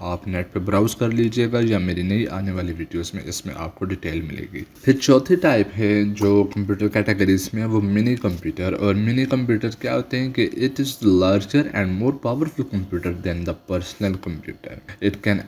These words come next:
execute five million instructions per second। It generally consists of two or more processor। It was introduced in nineteen sixty-five। It is also called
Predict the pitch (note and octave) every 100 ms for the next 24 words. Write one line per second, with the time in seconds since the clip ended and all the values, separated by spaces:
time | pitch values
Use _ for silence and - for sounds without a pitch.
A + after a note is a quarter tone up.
0 | G#2 G2 - G#2 - G2+ G2+ G2 - -
1 | F#2+ F#2 F#2 - G#2 G2+ G2+ G2+ G2 -
2 | - G#2 - - G#2+ G#2 - - A2 G#2
3 | - E2+ D2 - E2+ - - - - F#2+
4 | F#2+ F#2 F#2+ G2 F#2+ G2 G#2 - G2+ -
5 | B2 A#2 A2 E2 D#2+ - - A#2 C3+ C#3
6 | - C#3+ C#3 - - - D3+ C#3 C3 C3
7 | A2+ G#2 G#2+ G#2 G2+ F#2 F#2+ F#2 - -
8 | G2+ F#2 F#2 F2+ F#2 G#2 G2 G2 - -
9 | - - A2+ - - D2+ - - - -
10 | - G#2 G#2 - F2 F#2 F2 G2+ F#2+ -
11 | E2+ E2+ E2